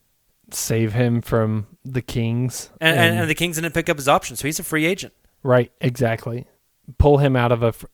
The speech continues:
Speaker 1: a franchise that's not going to develop him and give him, give him an opportunity to potentially develop. I th-, I think that's fascinating.
Speaker 2: Let, let him. You're losing Noel anyways,
Speaker 1: Yeah.
Speaker 2: so you put him in place behind Steven Adams and let him learn.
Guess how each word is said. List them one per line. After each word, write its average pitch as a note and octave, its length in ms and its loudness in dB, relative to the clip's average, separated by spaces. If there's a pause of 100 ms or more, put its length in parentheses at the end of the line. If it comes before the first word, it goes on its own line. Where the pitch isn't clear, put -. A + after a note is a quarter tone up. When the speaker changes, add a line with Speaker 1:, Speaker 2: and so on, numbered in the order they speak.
Speaker 1:
a C#3+ 100 2
franchise C3+ 520 2
that's B2 260 0
not B2+ 400 2
going E3 340 4
to G#3 120 -2
develop G3 420 2
him A#3 180 2
and D#3+ 160 2
give C3 160 4
him, B2+ 260 0 (240)
give D#3 180 8
him D#3 200 6
an C#3 180 2
opportunity B2+ 760 2
to C3 300 2
potentially E3 720 -2
develop. D#3 380 0
I D3+ 120 -6
th-, - 200 -10
I D#3+ 160 -4
think F3 220 -6
that's D#3 200 -2
fascinating. C#3 380 0
Speaker 2:
Let, D3+ 120 4 (160)
let D3+ 60 -6
him. D#3+ 300 0
You're D3 260 0
losing D#3 420 -8
Noel C3 400 -2
anyways, C#3+ 520 -4 (380)
Speaker 1:
Yeah. C3 200 6
Speaker 2:
so C#3+ 100 4
you C3 200 -4
put D3+ 240 -4
him C#3+ 220 -6
in C#3+ 180 -10
place C3+ 300 -4
behind B2+ 360 -4
Steven C3 320 -6
Adams C3+ 300 -6
and C3 100 -6
let B2+ 140 -6
him C3 160 -8
learn. B2 340 -2